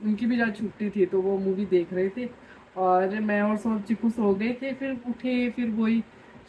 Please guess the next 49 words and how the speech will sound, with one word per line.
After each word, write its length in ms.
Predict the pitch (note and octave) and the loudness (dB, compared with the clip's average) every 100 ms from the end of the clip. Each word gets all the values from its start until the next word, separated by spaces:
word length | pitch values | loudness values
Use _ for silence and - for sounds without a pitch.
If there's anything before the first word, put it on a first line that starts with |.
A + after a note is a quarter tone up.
| - | -4
शाम 220 | G#3+ G#3 | -2 -2
को 140 | A3 | -4
फिर 220 | G#3 A3+ | -2 -2
खाना 340 | G#3 G#3 F#3 F#3+ | -2 0 2 2
वाना 220 | F#3 F#3+ | 2 0
बनाया, 680 | F#3 F#3 F#3 F3+ F3+ F3+ F3+ F3+ - | 0 0 2 2 2 2 0 -4 -8
चीकू 260 | G3+ G3 G3+ | -8 -4 -2
को 120 | G3+ | 0
just 240 | F#3+ F#3+ | -2 -2
अभी 160 | F#3+ F3+ | -4 -4
खाना 320 | F3+ F#3+ F3+ F3+ | -2 -2 -2 -2
खिलाया। 480 | G3+ F3 F3 F3+ F#3+ - - - | -2 -2 -2 -4 -6 -16 -20 -6
और 200 | G#3+ A#3+ | 0 2
मेरा 240 | B3+ C4+ C4 | 4 2 2
भाई, 360 | A#3+ - - | 2 -2 -6
भाई 340 | F3+ G#3 G3+ G#3+ | -2 2 4 4
आ 120 | F3 | 2
रहा 80 | F3 | 2
है 80 | |
मुझे 220 | F#3+ F#3+ G#3 | 0 0 2
लेने 280 | G3 G3 G3+ | 4 4 0
के 120 | G#3+ | -2
लिए, 120 | A3+ | -2
वो 160 | A3+ B3+ | 0 0
आज 180 | A3+ A3 | 0 0
सरदार 380 | A3 G3+ G#3 | -4 0 0
से 160 | G#3 A#3 | 0 -2
ऐसे 200 | G#3+ A#3+ | -2 0
बैठा 240 | F#3+ F3 G#3+ | 0 0 -2
है 60 | |
क्योंकि 220 | A3 A3+ | -4 -4
वो 120 | B3+ B3 | -6 -2
गाँव 280 | G#3 G#3+ A#3 | 0 0 0
आया 180 | G#3 F#3+ | 0 0
हुआ 100 | G3 | -2
था 120 | C#4 | -4
ना, 80 | D4+ | -2
वहीं 260 | B3+ A#3+ | 2 2
से 160 | A#3+ C4+ | 2 0
आ 140 | G#3+ D#3 | 0 0
रहा 120 | E3 | -4
है 60 | |
वो 180 | E3 F#3 | -2 -2
मुझे 240 | F#3 F#3 F#3+ | 0 -2 2
लेने 280 | F#3 F3+ F3 | 2 2 2
के 140 | F#3+ | 2
लिए। 260 | F#3 G3+ A#3 - - - - - - - - - - | 2 0 -2 -10 -20 -18 -18 -20 -20 -20 -20 -12 -4
तो 100 | G#3 | -2
वो 240 | A3 A#3 | 0 -2